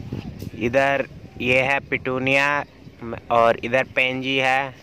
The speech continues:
फिर इधर petunia है। तो मैंने कई कलरों में लगा रखे हैं hanging pot में। तो आज इसी को हम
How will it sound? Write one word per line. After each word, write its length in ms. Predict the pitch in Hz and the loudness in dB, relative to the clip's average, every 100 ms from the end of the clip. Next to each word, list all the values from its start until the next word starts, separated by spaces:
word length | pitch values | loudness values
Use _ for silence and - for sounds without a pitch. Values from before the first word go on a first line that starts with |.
| - - - | -20 -12 -4
फिर 120 | 123 | 0
इधर 240 | 131 135 - | 2 2 0
petunia 580 | 135 127 131 131 131 131 | -4 -2 -2 2 2 2
है। 200 | 127 139 139 - - - - | 0 -4 -8 -20 -20 -20 -18
तो 80 | 117 | -6
मैंने 200 | 117 131 | -2 -2
कई 240 | - 143 156 | 0 0 0
कलरों 380 | 151 147 135 139 | 0 0 -2 -2
में 140 | 143 | 0
लगा 280 | 135 127 127 | 0 0 0
रखे 320 | 127 - 139 | -2 -2 -2
हैं 260 | 147 151 - - - - | -2 -4 -14 -20 -20 -4
hanging 420 | 113 120 135 139 | -2 0 -2 -2
pot 280 | 127 131 120 | 4 4 4
में। 220 | 139 139 | 2 2
तो 160 | 131 127 | 2 2
आज 280 | 123 135 131 | 4 2 -4
इसी 260 | 123 147 | -8 -6
को 120 | 139 143 | 2 4
हम 200 | 143 | 4